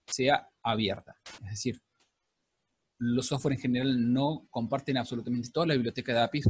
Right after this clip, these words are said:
porque estaríamos revelando absolutamente todas las acciones de funcionamiento dentro de mi software.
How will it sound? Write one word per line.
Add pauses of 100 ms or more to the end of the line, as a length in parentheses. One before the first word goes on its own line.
porque (220)
estaríamos
revelando (240)
absolutamente
todas
las
acciones
de
funcionamiento
dentro
de
mi
software.